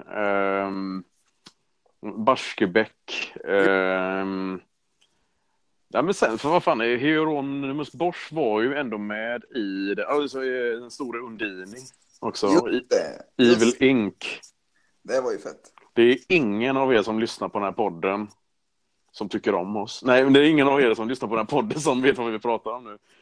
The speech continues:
Speaker 1: Men det är alltså, eh, Bacon Egg, eh, och deras Shared Universe. Var det Patrik Norman, eh, Granberg och alla de här, eh, Jonas Danell. De gjorde ju, eh, ett helt universum. Och så Mordon Schmidt också. Den här, eh,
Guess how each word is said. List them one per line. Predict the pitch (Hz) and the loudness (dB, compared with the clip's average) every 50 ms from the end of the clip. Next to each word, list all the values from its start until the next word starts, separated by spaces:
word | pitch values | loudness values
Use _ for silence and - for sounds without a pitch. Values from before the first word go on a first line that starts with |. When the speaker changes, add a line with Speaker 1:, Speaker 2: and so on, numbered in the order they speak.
| _ _ _ 185 - | _ _ _ -12 -8
Speaker 1:
Men | - 110 107 104 | -4 -4 -2 0
det | 107 104 107 110 | 0 2 2 2
är | 107 | 2
alltså, | 110 110 - - 107 107 104 98 | 2 0 0 0 0 0 0 0
eh, | 107 107 104 104 104 101 101 104 104 | -2 0 0 0 0 0 -2 -2 -4
Bacon | 98 110 104 98 - 104 101 | -4 -4 -6 -6 -8 -10 -8
Egg, | 95 95 92 90 92 90 - - _ - | -8 -8 -8 -10 -12 -14 -14 -18 _ -10
eh, | - 95 95 95 92 92 92 92 | -6 -4 -4 -4 -4 -4 -4 -4
och | 95 95 95 | -4 -4 -4
deras | 92 92 90 87 - | -4 -4 -4 -4 -6
Shared | - - 101 92 90 87 92 | -8 -6 -6 -6 -4 -4 -6
Universe. | 90 87 85 85 87 85 82 - 90 | -6 -8 -10 -10 -10 -10 -10 -14 -14
Var | 90 90 | -10 -10
det | 87 | -10
Patrik | 87 - 101 92 95 92 95 | -8 -10 -10 -10 -10 -14 -10
Norman, | 98 95 90 90 90 87 85 82 85 85 85 | -10 -10 -10 -8 -10 -10 -10 -10 -12 -16 -18
eh, | 87 82 _ _ _ - - 76 78 78 82 95 | -18 -18 _ _ _ -20 -20 -20 -20 -20 -10 -6
Granberg | 104 107 95 90 92 90 90 87 82 82 85 85 85 85 85 92 | -4 -4 -4 -4 -2 0 0 0 2 0 -2 -6 -10 -12 -14 -16
och | - - 92 87 | -14 -6 -4 -4
alla | 87 87 87 | -2 -2 -6
de | 87 90 | -6 -4
här, | 90 85 80 78 71 76 78 78 76 | -4 -4 -4 -4 -6 -8 -10 -10 -10
eh, | 76 73 71 82 _ _ _ _ _ _ _ _ - _ | -14 -18 -20 -20 _ _ _ _ _ _ _ _ -20 _
Jonas | - 101 98 98 90 85 | -6 -2 -2 -2 0 2
Danell. | 95 101 98 92 87 80 78 85 - _ _ | 2 2 2 2 0 0 -2 -4 -8 _ _
De | - 95 92 98 | -6 -6 -4 -2
gjorde | 101 101 87 87 | -2 -2 -2 -2
ju, | 87 90 90 90 90 87 87 87 _ _ _ _ _ _ _ _ _ _ _ _ _ _ _ _ - - _ _ _ _ _ _ | -2 -2 0 0 -2 -2 -4 -6 _ _ _ _ _ _ _ _ _ _ _ _ _ _ _ _ -20 -20 _ _ _ _ _ _
eh, | - 98 98 95 92 92 92 90 90 90 90 92 117 | -6 -2 0 0 2 2 2 2 2 2 4 2 2
ett | 113 - | 4 4
helt | 147 123 90 - _ - - - | 4 4 4 2 _ -14 -8 -4
universum. | 123 107 110 120 117 - - - 78 65 143 | 0 4 4 4 4 2 -4 -4 -2 0 0
Och | 143 | 2
så | - 156 | 4 6
Mordon | 135 131 127 117 104 110 | 6 6 6 4 2 2
Schmidt | 101 - - 117 110 _ _ - | -4 -4 -6 -6 -6 _ _ -6
också. | 92 87 - - 82 87 95 98 | -6 -6 -4 -8 -10 -10 -8 -10
Den | 98 92 | -10 -6
här, | 92 90 87 90 87 90 87 85 82 85 87 82 | -2 0 0 0 0 -2 -2 -2 -4 -6 -6 -8
eh, | 78 | -10